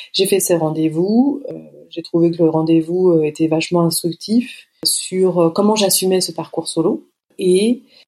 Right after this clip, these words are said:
un peu plus tard, je suis allée dans une as-, conférence pour écouter, euh, parler de, de P M A, et cetera. Donc, c'était pas que P M A solo, hein, c'était la P M A en général.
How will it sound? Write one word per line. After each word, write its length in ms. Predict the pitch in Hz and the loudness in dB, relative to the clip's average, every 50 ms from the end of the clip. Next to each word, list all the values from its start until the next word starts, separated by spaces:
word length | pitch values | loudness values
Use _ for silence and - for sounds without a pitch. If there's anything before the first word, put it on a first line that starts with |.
| _ _ _ _ _ _ _ | _ _ _ _ _ _ _
un 100 | 208 214 | -2 2
peu 100 | 208 277 | 2 2
plus 240 | 247 254 - 240 233 | 0 2 0 0 2
tard, 500 | - 202 180 190 214 240 247 226 - - - - 190 | 2 2 2 4 4 4 2 2 0 -4 -8 -6 -4
je 100 | 170 170 | -4 -4
suis 220 | 170 - - 170 | -4 -4 0 2
allée 140 | 180 185 214 | 4 4 4
dans 160 | 226 202 185 | 4 2 2
une 140 | 165 170 170 | 2 2 2
as-, 200 | 170 170 170 165 | 2 0 -2 -4
conférence 580 | _ - 262 285 294 - 247 202 175 190 202 - | _ -2 -2 -2 0 0 0 0 0 -2 -4 -6
pour 180 | - - 175 170 | -4 -2 -2 -2
écouter, 560 | 165 165 _ 170 165 - - 170 180 190 190 | -2 -4 _ -16 -10 -4 -2 -2 0 0 0
euh, 520 | 175 160 156 156 151 151 151 151 151 151 151 151 _ _ _ _ _ _ _ | -2 -4 -4 -8 -12 -14 -14 -16 -16 -18 -20 -20 _ _ _ _ _ _ _
parler 420 | 180 170 175 180 180 196 208 190 | 0 2 4 4 4 4 2 0
de, 1000 | 170 170 160 156 160 160 160 160 160 156 156 160 165 165 160 160 151 147 - - - 165 | 0 0 0 0 2 2 2 2 2 2 0 -2 -2 -2 -4 -6 -6 -8 -12 -14 -10 -12
de 60 | 170 | -12
P 140 | 165 - 175 | -4 0 2
M 180 | 170 170 170 | 2 4 2
A, 180 | 170 175 180 180 | 2 2 0 0
et 40 | 175 | -2
cetera. 480 | - - - - 175 160 156 160 196 | -4 -6 -4 -4 -4 -2 0 0 0
Donc, 120 | 214 190 165 | 0 -2 -4
c'était 200 | - 165 - 170 | -4 -4 -2 0
pas 120 | - 208 | 0 0
que 140 | 208 - 226 | -2 -2 -4
P 140 | - - 190 | 0 2 2
M 120 | 180 180 | 2 2
A 80 | 175 175 | 0 -2
solo, 340 | 175 - 180 175 208 233 233 | 0 0 0 2 2 2 2
hein, 60 | 233 | 0
c'était 160 | 226 - 180 | -2 -2 -2
la 120 | 165 165 | -2 -2
P 100 | 165 - | 0 0
M 120 | 180 175 185 | 0 0 0
A 60 | 190 | -2
en 40 | 190 | -2
général. 560 | 175 175 170 170 165 160 165 190 226 240 233 | -2 -2 -2 -2 -2 -4 -4 -4 -4 -4 -6